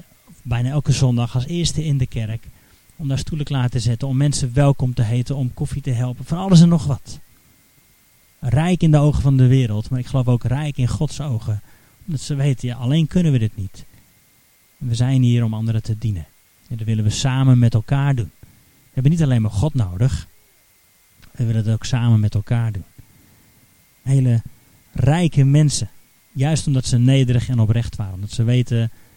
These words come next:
we hebben God nodig. Eh, de aanval daarop zie je helemaal aan het begin van de Bijbel, bij Adam en Eva.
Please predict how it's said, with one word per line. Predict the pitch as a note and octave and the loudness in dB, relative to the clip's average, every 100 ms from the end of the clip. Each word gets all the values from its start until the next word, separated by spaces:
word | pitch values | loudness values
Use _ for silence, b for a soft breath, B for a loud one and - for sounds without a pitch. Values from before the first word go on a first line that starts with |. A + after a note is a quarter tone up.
| b | b
we | - | -10
hebben | A#2 A2 | -6 -2
God | - A#2+ | -2 -2
nodig. | A2+ A2+ G2 - - _ _ _ _ _ _ _ | -4 -4 -4 -10 -20 _ _ _ _ _ _ _
Eh, | G3 D#3 D3 D3+ D#3 D#3 - | -18 -18 -18 -18 -20 -20 -20
de | - | -16
aanval | - D#3+ E3 A#2+ G#2+ A#2 - - | -6 -2 -2 -2 -2 -4 -6 -4
daarop | C3+ C#3+ D#3 A#2+ - | 0 2 0 -2 -6
zie | - D#3 | -4 -2
je | |
helemaal | C#3+ F3+ E3+ | 0 -2 -2
aan | E3+ | 0
het | |
begin | - G3+ E3+ | 0 2 -2
van | F3 | -2
de | D#3 | -2
Bijbel, | D#3+ D3 A2+ | -4 -4 -4
bij | A2 | -6
Adam | E3 D#3+ D3+ | -4 -2 0
en | D#3 | 0
Eva. | E3 F3+ D#3+ A2 | 0 0 0 -2